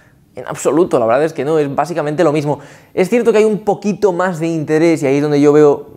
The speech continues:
el tema, porque salen más personajes míticos de la franquicia de Sonic, lo entiendo, pero lo que es la narrativa, lo que es, bueno, pues muchas cosas de la propia historia, no son superiores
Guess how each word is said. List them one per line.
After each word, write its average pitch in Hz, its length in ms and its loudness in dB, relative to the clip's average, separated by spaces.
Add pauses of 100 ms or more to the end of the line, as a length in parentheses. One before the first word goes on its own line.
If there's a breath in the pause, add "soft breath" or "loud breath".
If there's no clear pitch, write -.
(100)
el 123 280 -8
tema, 131 340 -2 (320 loud breath)
porque 123 220 -8
salen 151 400 -4
más 175 200 -6
personajes 151 640 -6
míticos 160 460 -2
de 127 60 0
la 123 100 2
franquicia 123 420 -2
de 135 80 0
Sonic, 143 380 -6 (320)
lo 131 180 4
entiendo, 160 580 2 (500 loud breath)
pero 151 180 4
lo 147 140 2
que 185 100 2
es - 360 -6
la - 120 -12
narrativa, 139 800 -2
lo 135 200 -4
que 165 120 0
es, - 260 -8 (720)
bueno, 240 340 -2
pues 170 220 -8
muchas 175 260 -2
cosas 160 300 -2
de 123 80 -2
la 127 80 -2
propia 139 240 -2
historia, 156 420 -2 (420 loud breath)
no 175 180 2
son 175 260 -2
superiores 127 800 -2